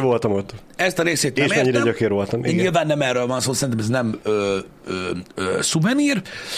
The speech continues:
Speaker 2: ö, de az a lényege, hogy ugye ebben van némi, ö, kézzel szedett,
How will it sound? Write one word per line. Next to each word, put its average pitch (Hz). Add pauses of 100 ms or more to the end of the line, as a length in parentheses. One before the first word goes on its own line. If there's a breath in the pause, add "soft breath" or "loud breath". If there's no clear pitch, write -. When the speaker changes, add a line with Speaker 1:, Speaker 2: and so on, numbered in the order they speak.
(100 loud breath)
Speaker 2:
ö, 135
de 127
az 175
a 156
lényege, 156
hogy 127
ugye 139
ebben 135
van 131
némi, 131
ö, 120
kézzel 131
szedett, 196